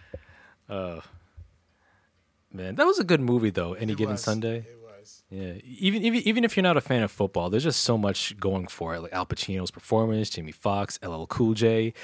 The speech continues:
Speaker 1: I heard that him and Jamie Foxx had real beef on the set.
Speaker 2: Yeah.
Speaker 1: <laughs> Yeah.
Speaker 2: I think they still go. I think they still don't like each other to this day.
Speaker 1: Oh, wow.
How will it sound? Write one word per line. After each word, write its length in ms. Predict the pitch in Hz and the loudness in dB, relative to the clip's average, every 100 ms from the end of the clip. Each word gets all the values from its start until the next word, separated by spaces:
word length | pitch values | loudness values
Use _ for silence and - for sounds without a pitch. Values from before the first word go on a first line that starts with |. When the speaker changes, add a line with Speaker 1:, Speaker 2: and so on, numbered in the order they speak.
| - | -10
Speaker 1:
I 40 | 117 | 0
heard 160 | 131 123 | 2 4
that 100 | 107 | 2
him 120 | 117 | 2
and 220 | 101 92 - - | 0 -2 -6 -4
Jamie 200 | 110 98 | -2 2
Foxx 200 | 104 98 | 2 0
had 140 | 87 | 0
real 160 | 104 87 | 0 0
beef 280 | - 104 107 | 0 -2 0
on 100 | 95 | -2
the 60 | |
set. 380 | - 131 123 - - | -4 -2 -2 -2 2
Speaker 2:
Yeah. 200 | 202 143 | 4 4
Speaker 1:
<laughs> 60 | - - - - - - - _ | -2 -20 -20 -20 -20 -20 -20 _
Yeah. 300 | 95 98 98 - _ _ | -2 0 -2 -8 _ _
Speaker 2:
I 40 | |
think 180 | - 359 | -18 -14
they 60 | 349 | -12
still 240 | - 208 | -12 -12
go. 140 | 127 120 | -14 -14
I 200 | 110 143 | -14 -14
think 220 | 339 381 | -14 -12
they 100 | 320 | -10
still 200 | - 269 | -8 -8
don't 160 | 262 233 | -8 -8
like 160 | 240 | -8
each 140 | 165 151 | -10 -10
other 120 | 139 | -12
to 120 | 143 | -14
this 160 | 139 139 | -14 -12
day. 240 | 151 143 _ _ _ _ - | -12 -12 _ _ _ _ -6
Speaker 1:
Oh, 120 | - | -6
wow. 380 | 165 196 - | -4 -6 -6